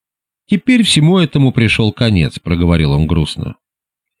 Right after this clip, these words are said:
«В наше время матрос — джентльмен. Не смеешь даже голоса возвысить, а не то что руку на него поднять».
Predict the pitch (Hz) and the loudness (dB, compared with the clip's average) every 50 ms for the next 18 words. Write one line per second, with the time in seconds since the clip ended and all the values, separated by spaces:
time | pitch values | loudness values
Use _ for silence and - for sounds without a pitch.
0 | _ _ _ _ - 101 104 110 127 135 123 - - 135 135 135 139 131 127 120 | _ _ _ _ -4 -2 0 2 2 2 0 0 0 0 2 2 2 2 2 2
1 | 117 117 113 - 127 120 120 113 - - - - 107 98 107 113 101 - 104 98 | 2 0 0 -2 -2 0 0 0 -2 -6 -10 -10 -6 -4 -2 -2 -2 -2 -2 -2
2 | 85 62 55 - - _ _ _ _ 175 185 - _ _ _ _ _ _ _ _ | -2 -2 -4 -8 -12 _ _ _ _ _ -20 -20 _ _ _ _ _ _ _ _
3 | _ _ _ _ _ _ _ _ _ - 196 208 190 - - 180 180 170 147 123 | _ _ _ _ _ _ _ _ _ 2 2 2 2 2 0 0 2 2 2 0
4 | 101 101 120 127 113 117 117 98 98 123 143 139 120 - - 104 95 95 95 90 | 0 0 0 0 0 0 0 0 0 0 2 0 0 0 0 0 2 2 2 2
5 | 95 98 101 104 90 - 101 92 - - _ _ _ _ - 120 120 135 139 - | 2 2 2 0 0 0 0 -2 -2 -6 _ _ _ _ 0 2 2 2 2 0
6 | 170 160 - - - 107 104 - - 127 123 117 - - 95 90 82 78 76 - | -2 -2 0 0 -2 -2 0 0 0 0 0 0 0 0 0 2 2 2 0 0
7 | - 90 87 80 85 73 - - - | 0 -2 -2 0 -2 -4 -4 -8 -14